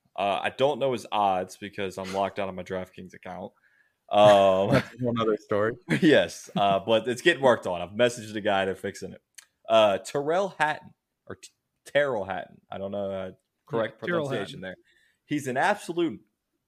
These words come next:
Speaker 1: psychopath on the golf course. He's talking to himself. He's cussing himself out. He's wants to kill his ball every time he hits it. He's chipping on the green at Genesis to get over a bunker. He's,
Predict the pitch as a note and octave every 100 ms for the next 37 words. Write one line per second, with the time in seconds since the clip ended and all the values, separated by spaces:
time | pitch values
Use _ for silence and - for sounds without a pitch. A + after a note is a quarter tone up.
0 | _ _ _ - - - F#3+ - A2 A2+
1 | A2 G2 G2+ G2 F#2 G2 F#2 G2 - -
2 | G2 - D#3 E3 F3+ D3 C3+ C#3+ B2 G#2+
3 | - _ _ _ - B2 - D#3+ F3+ F3+
4 | D3+ - C3+ G#2+ - G2 F#2 F#2+ - _
5 | _ C#3 A#2 - G2+ A#2+ D#3 - F#2 -
6 | E3+ F#3 D3 B2 A#2 B2 A2+ F2+ F#2+ G#2+
7 | A#2+ A#2+ A2 F#2+ - A2+ - D#2+ - -
8 | _ _ _ _ _ - C#3+ B2 - -
9 | - F3+ F#3+ E3+ D#3+ A2 G#2+ B2+ B2 G2+
10 | F#2 A#2+ G#2 - F2+ F2 - A2+ A2 F#2+
11 | E2+ - - G#2 - F2+ _ _ _ _
12 | _ D3+ D#3+ C3 -